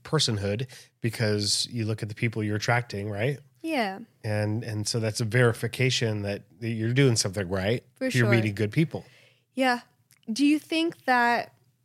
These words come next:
Speaker 2: you have drastically changed since we were doing this last time, twenty twenty-two?
Speaker 1: No.
Speaker 2: Talking about going in, I don't either.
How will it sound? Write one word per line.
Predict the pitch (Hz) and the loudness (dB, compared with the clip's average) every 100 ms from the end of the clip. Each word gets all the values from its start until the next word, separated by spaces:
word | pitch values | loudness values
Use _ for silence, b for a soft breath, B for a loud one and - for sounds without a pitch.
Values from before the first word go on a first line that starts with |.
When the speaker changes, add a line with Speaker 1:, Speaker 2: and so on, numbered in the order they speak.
| _ _ 220 | _ _ -8
Speaker 2:
you | 220 240 240 233 | 0 2 2 0
have | 233 214 214 214 | -2 -4 -4 -4
drastically | 226 202 220 - 233 202 | 0 0 -2 -6 -6 -6
changed | 208 - 196 196 202 226 247 - - | -8 -6 -4 -4 -4 -6 -8 -12 -14
since | - - 202 190 - - - - - - | -10 -6 -6 -6 -6 -8 -8 -12 -18 -10
we | 208 | -6
were | 196 196 | -4 -4
doing | 196 190 190 | -4 -4 -4
this | 196 - | -6 -6
last | 196 196 - | -4 -6 -6
time, | 202 196 | -8 -8
twenty | 202 196 196 | -8 -8 -10
twenty-two? | - 196 196 - 202 254 - _ _ _ _ _ _ _ - | -8 -8 -8 -8 -8 -8 -10 _ _ _ _ _ _ _ 2
Speaker 1:
No. | |
Speaker 2:
Talking | 139 135 135 | 6 6 4
about | 214 214 214 | 2 -4 -4
going | 214 | -6
in, | 220 - b b b - | -6 -10 b b b 0
I | 285 | 2
don't | 330 | 4
either. | 311 254 185 | 2 0 -4